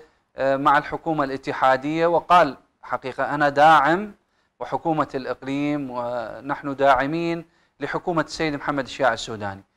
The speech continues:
ولكن أنا أعتقد أنه جاءت، آه، هذه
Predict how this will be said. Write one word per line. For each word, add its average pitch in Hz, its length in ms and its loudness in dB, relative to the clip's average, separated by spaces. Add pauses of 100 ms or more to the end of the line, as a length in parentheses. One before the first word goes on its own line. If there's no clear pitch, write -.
(280)
ولكن 196 440 4
أنا 202 140 6
أعتقد 175 340 -2
أنه 160 260 -2
جاءت، 160 500 2 (140)
آه، 139 100 -2 (160)
هذه 160 320 -2